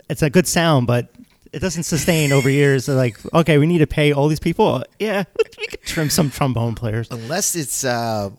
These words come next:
Speaker 2: um, Western Standard Time, which we saw
Speaker 1: Oh,
Speaker 2: at
Speaker 1: right,
Speaker 2: Supernova,
Speaker 1: yeah.
Speaker 2: which I don't know how they pull that off, but that was, anyway, that's the
Speaker 1: We can
Speaker 2: exception
Speaker 1: get to
Speaker 2: the
Speaker 1: that
Speaker 2: rule.
Speaker 1: in a little bit. Yeah,
Speaker 2: Yeah, yeah.
Speaker 1: Supernova.
Speaker 2: Yeah, yeah. But, um,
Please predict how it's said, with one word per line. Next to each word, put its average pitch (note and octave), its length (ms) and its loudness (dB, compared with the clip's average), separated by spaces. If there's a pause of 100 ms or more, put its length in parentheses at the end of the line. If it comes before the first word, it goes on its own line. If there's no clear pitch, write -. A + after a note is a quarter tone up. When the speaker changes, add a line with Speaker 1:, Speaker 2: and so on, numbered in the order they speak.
(180)
Speaker 2:
um, F2+ 500 -10
Western A2 420 -4
Standard D#2 380 -14
Time, D#2 240 -16
which - 160 -20
we E2+ 80 -16
saw D#2+ 460 -12 (120)
Speaker 1:
Oh, A#2 80 -4
Speaker 2:
at A2+ 40 -8
Speaker 1:
right, G#2 80 -10
Speaker 2:
Supernova, G#2+ 340 -8
Speaker 1:
yeah. G#2+ 320 -10 (120)
Speaker 2:
which F2+ 220 -14
I A#2 100 -8
don't A#2 120 -12
know F2 60 -12
how F#2 120 -12
they F2+ 80 -10
pull F2 200 -14
that D#2+ 180 -16
off, D#2+ 180 -16
but F2 120 -16 (180)
that F#2 260 -12 (140)
was, E2+ 460 -14 (360)
anyway, C#2 360 -14 (240)
that's - 180 -12
the G2 60 -14
Speaker 1:
We - 180 -6
can D#3 60 -6
Speaker 2:
exception - 20 -4
Speaker 1:
get D3 120 -2
to - 60 -8
Speaker 2:
the B2 40 -6
Speaker 1:
that B2 260 -2
Speaker 2:
rule. C3+ 60 -8
Speaker 1:
in - 0 -
a A2+ 80 -4
little A2 160 -2
bit. - 120 -12
Yeah, B2 120 -2
Speaker 2:
Yeah, A2+ 60 0
yeah. G#2+ 40 -2 (100)
Speaker 1:
Supernova. A2+ 500 -2
Speaker 2:
Yeah, G#2 160 -8
yeah. E2+ 180 -10 (600)
But, C3 220 2
um, B2+ 340 -2